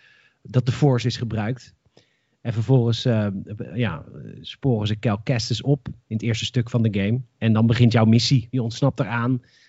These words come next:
Vervolgens begint er een missie om, ehm, ik ga het niet spoilen verder, maar dit is echt de eerste half uur van de game, hoor. En vervolgens begint er een missie dat jij, eh, er is een holocron ergens waar alle Force-sensitive children,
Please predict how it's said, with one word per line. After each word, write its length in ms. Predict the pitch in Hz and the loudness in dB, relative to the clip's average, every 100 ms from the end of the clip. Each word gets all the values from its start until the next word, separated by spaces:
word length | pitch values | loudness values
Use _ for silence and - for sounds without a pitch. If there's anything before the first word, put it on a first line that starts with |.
| _ | _
Vervolgens 360 | 104 104 127 120 | -8 0 0 0
begint 280 | 123 123 117 | 0 0 2
er 80 | 117 | 4
een 80 | |
missie 380 | 117 123 123 123 | 6 6 4 0
om, 240 | 123 120 117 | 2 4 4
ehm, 340 | 117 113 110 107 - _ | 6 4 4 0 -6 _
ik 120 | - | -10
ga 60 | - | -6
het 100 | 120 | 2
niet 140 | 127 | 2
spoilen 320 | - 131 131 117 | 4 2 2 2
verder, 180 | 131 | 2
maar 80 | 131 | 2
dit 100 | 120 | 0
is 80 | 117 | -2
echt 160 | 123 - | -6 -2
de 60 | |
eerste 260 | 117 123 117 | -2 0 2
half 160 | 113 | 4
uur 60 | 110 | 2
van 120 | 110 | 0
de 80 | 107 98 | 0 -2
game, 80 | 95 | -2
hoor. 140 | 135 - - - - - | -6 -10 -20 -20 -20 -16
En 40 | - | -4
vervolgens 300 | 127 160 151 | 6 6 8
begint 260 | 151 160 | 6 4
er 80 | 151 | 6
een 140 | 147 143 | 6 8
missie 320 | 160 - 156 | 6 4 2
dat 160 | 143 | 2
jij, 300 | 147 143 135 | 4 4 4
eh, 100 | 127 | 2
er 160 | 127 131 | 0 0
is 120 | 143 | 0
een 100 | 139 | 4
holocron 640 | 127 151 156 - 151 147 | 6 6 4 2 -2 0
ergens 560 | 139 143 127 156 - - _ _ _ _ | 0 -2 -2 -4 -6 -14 _ _ _ _
waar 180 | 120 127 | -4 -2
alle 220 | - 156 | 2 0
Force-sensitive 800 | 123 160 151 - 160 151 139 135 | 0 -2 0 2 2 2 -2 -2
children, 720 | - 170 165 143 127 120 113 | 0 2 4 4 2 2 0